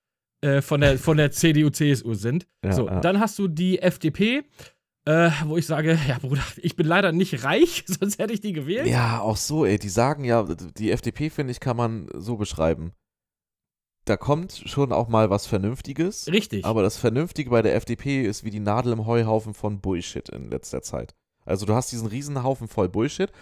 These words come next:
Speaker 2: und dann findest du mal ab und an so die guten Stücken, die, die halt echt sinnvoll sind, was sie sagen. Aber ich, ich will ja nicht eine Partei für die Nadel im Heuhaufen.
Speaker 1: Ja, die F D P ist halt eine, ist halt eine Partei für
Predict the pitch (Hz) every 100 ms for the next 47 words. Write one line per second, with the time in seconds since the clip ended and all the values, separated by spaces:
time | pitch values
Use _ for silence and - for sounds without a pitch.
0 | - - 104 139 143 127 120 110 - 127
1 | 78 113 113 104 107 120 98 - 90 87
2 | 85 95 90 95 90 80 95 113 - 95
3 | 85 80 - 80 80 95 - _ _ -
4 | 98 92 87 - - - 95 82 110 110
5 | 107 107 104 113 110 - 104 98 104 101
6 | 98 110 92 71 - - - _ _ _
7 | _ 120 147 - 147 - 196 190 202 214
8 | 214 208 196 196 196 175 196 196 185 180
9 | 156 185 190 190